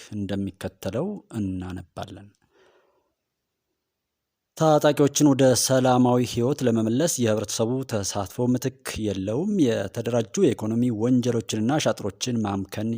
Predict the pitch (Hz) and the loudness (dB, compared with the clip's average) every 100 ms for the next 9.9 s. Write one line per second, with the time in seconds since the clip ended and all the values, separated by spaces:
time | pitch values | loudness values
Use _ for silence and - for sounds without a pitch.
0 | - 101 - - 110 117 139 151 - - | -6 -8 -10 -6 -4 0 0 0 -4 -20
1 | _ _ _ _ - 151 160 160 139 139 | _ _ _ _ 0 4 6 6 4 4
2 | 135 135 - 127 123 117 113 123 113 107 | 6 4 0 0 0 0 -4 -2 0 -2
3 | - 113 - 113 117 120 117 123 123 - | -4 -8 -4 0 0 0 0 0 -2 -10
4 | _ _ _ _ _ - 151 - - 165 | _ _ _ _ _ 0 0 0 2 2
5 | 165 - _ 135 143 147 143 98 - _ | 2 -10 _ 4 6 4 0 -8 -8 _
6 | _ _ 110 120 113 101 95 95 92 90 | _ _ -2 2 2 0 -2 -2 -4 -4
7 | 90 90 92 _ _ - _ _ _ _ | -6 -8 -14 _ _ -20 _ _ _ _
8 | - 120 135 139 185 190 135 139 139 143 | 0 4 8 8 8 6 8 8 8 8
9 | 156 151 135 127 135 143 127 120 123 | 6 2 0 2 2 4 4 4 2